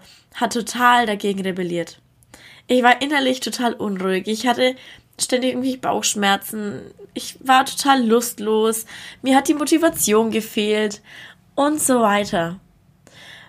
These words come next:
Doch im Endeffekt, wenn man mal darüber nachdenkt, ist es ja absolut klar und verständlich, denn Entscheidungen wollen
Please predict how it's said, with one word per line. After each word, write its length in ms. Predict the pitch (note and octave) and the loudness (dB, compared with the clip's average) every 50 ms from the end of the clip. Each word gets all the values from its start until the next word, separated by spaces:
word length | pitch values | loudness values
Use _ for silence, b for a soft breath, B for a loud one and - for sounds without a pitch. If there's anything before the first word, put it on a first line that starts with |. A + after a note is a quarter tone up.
| B B _ | B B _
Doch 200 | - C#4 C#4 C#4 | 2 2 2 2
im 100 | - C#4 | 0 0
Endeffekt, 520 | B3+ - D#4 F4+ G4+ F#4 - - A3 G#3+ - | 2 2 2 2 0 2 2 2 2 2 2
wenn 100 | A#3 C4 | 2 2
man 200 | C4 B3+ A#3 A#3+ | 4 2 2 2
mal 100 | A#3+ A3+ | 0 0
darüber 320 | A3 A#3 A3+ A#3 A3 A3+ | 0 0 0 2 2 2
nachdenkt, 600 | A3 A3 A3 A#3 C#4+ F4 - - A#3+ G#3+ F#3+ - - | 4 4 4 4 4 2 0 -2 -2 -2 -2 -4 -6
ist 140 | A#3+ B3 | -8 -8
es 160 | B3+ A#3 - - | -8 -10 -6 0
ja 200 | B3 A3+ G#3+ - | 0 2 2 2
absolut 560 | - A#3 A#3 - - B3 A#3+ A#3 A3 G#3+ - | 0 -2 -4 -4 -6 -6 -6 -8 -8 -10 -8
klar 400 | - B3 B3 C#4 E4 F4 C#4 A3+ | -2 0 2 2 4 2 0 0
und 120 | A3+ A#3 | -4 -4
verständlich, 680 | - A#3 A3+ - - - A#3 C#4 D#4+ D4+ A#3 A3 G#3+ | -4 -4 -2 -2 -2 -4 -4 -4 -4 -4 -6 -6 -4
denn 200 | - A3+ A3 A3 A3 B B B B B B - | -2 -2 -2 -4 -6 B B B B B B -10
Entscheidungen 840 | - B3+ B3 - - B3 C4+ D4 D4+ D#4 D4 C4+ B3+ A#3 A3+ A3 | -8 -6 -4 -4 2 4 4 4 4 2 -2 -2 -4 -4 -2 0
wollen 360 | G#3+ B3 C#4 F4 G4 G4 F4+ | 2 4 4 4 2 0 -2